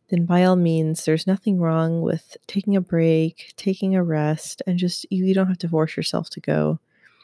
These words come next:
What can happen too is when you are forcing, f-, forcing yourself to go to work out, sometimes you can develop a slight hate for it.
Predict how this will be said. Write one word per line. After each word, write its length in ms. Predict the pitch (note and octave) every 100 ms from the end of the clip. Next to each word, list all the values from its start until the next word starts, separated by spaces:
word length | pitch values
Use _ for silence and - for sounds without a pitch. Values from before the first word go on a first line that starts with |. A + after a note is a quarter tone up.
| _ - _ -
What 160 | G#3
can 120 | -
happen 300 | G#3 F#3+ -
too 340 | F3 - E3+ E3+
is 360 | D#3+ D#3+ - - - _ -
when 240 | - G3
you 120 | F#3+ G3
are 120 | G3+
forcing, 600 | - F3+ - F3+ F3 F3+
f-, 140 | - - - -
forcing 500 | G3 - A#3+ B3 -
yourself 360 | E3+ E3+ E3 D#3+
to 100 | -
go 300 | E3 D#3 D#3 D#3+ _ _ _ - - _ -
to 160 | -
work 240 | E3 D#3+ -
out, 320 | D#3+ D#3+ -
sometimes 480 | - F#3+ F#3 G3+ G3
you 80 | F3+
can 140 | F3+
develop 480 | E3+ E3+ D#3+ E3 -
a 100 | F3
slight 340 | - D#3 D#3
hate 280 | - D#3+ -
for 220 | - G3+
it. 280 | B3+ D#4+ -